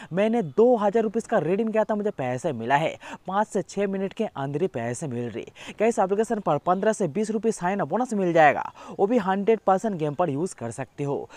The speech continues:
साथ में अनलिमिटेड रेफर करना है, पर रेफर के लिए बीस रुपीज, बीस रुपीज करके मिल जाएगा। Totally दो से तीन जगह विड्रॉ कर सकते हो। Paytm वॉलेट पर भी रिडीम कर सकते हो,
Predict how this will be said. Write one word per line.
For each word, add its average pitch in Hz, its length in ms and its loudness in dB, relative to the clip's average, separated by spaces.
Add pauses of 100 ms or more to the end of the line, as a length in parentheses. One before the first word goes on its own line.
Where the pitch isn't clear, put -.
(140)
साथ 220 260 0
में 233 120 2
अनलिमिटेड 208 600 0
रेफर 196 260 2
करना 220 240 2
है, 226 140 2
पर 202 140 6
रेफर 208 200 0
के 208 100 -2
लिए 220 120 2
बीस 147 280 -6
रुपीज, 160 300 -2
बीस 127 220 -6
रुपीज 135 220 -8
करके 160 220 -6
मिल 123 200 -2
जाएगा। 135 340 4 (380)
Totally 240 360 6
दो 156 180 2
से 165 120 -2
तीन 160 160 -4
जगह 160 300 0
विड्रॉ 123 280 -4
कर 113 140 -4
सकते 139 320 -8
हो। 139 180 -6 (340)
Paytm 208 420 4
वॉलेट 190 340 -2
पर 214 220 2
भी 196 80 -4
रिडीम 220 240 2
कर 214 100 0
सकते 214 280 -4
हो, 208 60 2